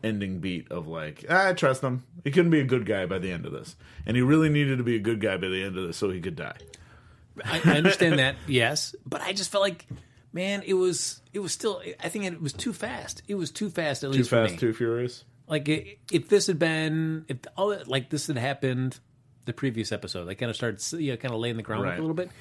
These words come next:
Speaker 2: it just felt so quick to be able to be, like, from him to go, like, "I promise you, sir, this will never happen again," to be like, "All right,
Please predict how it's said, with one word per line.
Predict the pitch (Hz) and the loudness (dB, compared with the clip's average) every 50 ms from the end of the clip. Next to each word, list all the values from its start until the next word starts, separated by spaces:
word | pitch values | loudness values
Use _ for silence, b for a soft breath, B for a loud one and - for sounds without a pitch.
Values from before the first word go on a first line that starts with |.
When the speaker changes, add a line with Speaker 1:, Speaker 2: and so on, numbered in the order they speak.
| B B B B B B | B B B B B B
Speaker 2:
it | 185 | -2
just | 175 185 - - | -2 -2 -4 -2
felt | 160 139 135 - | -4 -4 -4 -4
so | - - - 170 170 | -4 -2 -2 -2 -2
quick | 165 - 170 151 127 | 0 0 0 0 2
to | 139 123 | 0 0
be | 127 | 0
able | 127 120 123 120 | 0 0 -2 -4
to | 123 113 | -4 -2
be, | 110 123 117 | -2 0 0
like, | 113 117 117 - | 2 0 0 -2
from | - 113 104 110 | -2 -4 -2 -2
him | 117 143 151 151 | 0 0 0 0
to | 147 127 | 0 2
go, | 131 120 120 | 2 2 2
like, | 117 110 104 - b b b 95 b | 2 0 -2 -4 b b b -18 b
"I | - 82 | -14 -12
promise | - 95 90 87 80 - | -8 -8 -8 -8 -10 -10
you, | 87 82 | -12 -10
sir, | - - 87 87 | -10 -10 -12 -12
this | 90 85 - | -12 -12 -12
will | 90 | -12
never | 90 90 87 87 | -12 -12 -12 -12
happen | 87 90 - 85 | -12 -12 -12 -12
again," | 85 82 - 92 90 87 82 - b b b b b b b | -10 -8 -8 -8 -8 -8 -12 -16 b b b b b b b
to | - | -4
be | 120 113 | -2 -2
like, | 107 - - - - - - 123 | -2 -2 -6 -20 -20 -14 -8 -4
"All | 113 131 147 | -2 0 2
right, | 147 143 139 135 | 2 2 0 0